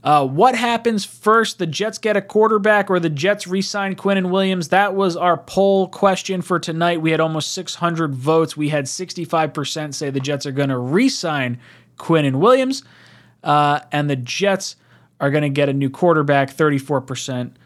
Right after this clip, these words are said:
vote. Uh, Omar, <sighs> getting fiery at me. Okay, I gotta throw this one up. He says, "Ryan is crazy. Give Jimmy G a ton of money for what? One year, Jimmy or Derek Carr wants to be the guy,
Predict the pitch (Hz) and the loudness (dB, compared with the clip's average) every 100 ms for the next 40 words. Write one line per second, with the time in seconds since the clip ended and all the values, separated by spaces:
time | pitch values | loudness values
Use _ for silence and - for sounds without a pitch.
0 | _ _ _ _ 123 127 131 131 131 - | _ _ _ _ -6 0 2 2 -4 -6
1 | 135 135 - 196 269 208 127 107 - - | -2 -2 2 4 6 4 0 -2 -10 -14
2 | - _ _ - 185 - - - - 233 | -16 _ _ -6 -6 -6 -20 -20 2 6
3 | 285 180 127 117 110 113 131 117 127 120 | 6 4 0 -4 -8 -6 -6 -6 -8 -8
4 | 120 120 117 107 147 139 135 277 311 240 | -8 -8 -8 -8 -8 -6 2 2 2 -2
5 | - 180 139 110 131 269 180 208 170 160 | -6 -6 -6 -6 -6 -6 -4 -4 -4 -4
6 | 139 - 247 190 196 - 117 123 202 - | -6 -2 -2 0 0 -2 -6 0 0 0
7 | 160 165 143 165 139 151 170 147 120 - | -2 -2 0 0 0 -4 -4 -4 -8 -14
8 | - _ - 135 120 - _ _ - 196 | -20 _ -6 -4 -4 -8 _ _ -2 0
9 | 160 - 185 175 135 151 185 - 135 143 | 0 -2 2 4 4 2 0 -2 -4 -4
10 | 113 113 202 196 147 | -4 -2 2 2 0